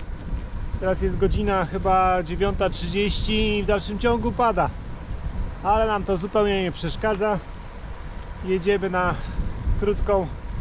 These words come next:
kilkunastokilometrową wyprawę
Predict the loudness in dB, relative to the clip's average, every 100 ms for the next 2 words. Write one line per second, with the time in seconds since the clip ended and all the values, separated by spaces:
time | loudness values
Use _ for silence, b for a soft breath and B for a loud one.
0 | -4 -4 -6 -8 -8 -6 -2 0 2 2
1 | 0 2 2 2 2 2 4 2 0 -4
2 | -8 -10 -12 -12 -12 -12 -12 -8 -2 0
3 | 2 2 4 2